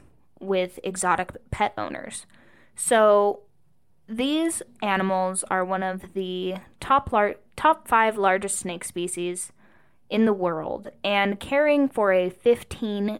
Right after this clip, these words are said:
to twenty foot long, two hundred pound predator can be quite the task.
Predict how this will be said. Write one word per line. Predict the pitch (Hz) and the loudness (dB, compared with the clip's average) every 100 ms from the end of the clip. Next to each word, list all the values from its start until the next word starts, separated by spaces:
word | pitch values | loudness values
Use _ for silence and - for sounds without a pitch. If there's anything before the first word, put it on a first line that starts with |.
| - | -10
to | - 196 | -6 -4
twenty | 185 - 208 214 220 214 | -4 -6 0 0 -2 -6
foot | - 190 - | -2 -2 -2
long, | 175 170 170 180 - - - - 185 | -2 -2 -2 -6 -8 -20 -20 -12 0
two | 294 302 | 4 6
hundred | 269 262 233 - | 6 6 4 2
pound | 190 180 180 | 2 2 0
predator | 175 170 170 165 | -4 -2 -2 -2
can | 175 202 190 | -4 -2 0
be | 185 180 | 0 0
quite | 180 160 | 0 0
the | 151 | -4
task. | - 185 160 - - | -2 0 2 0 -6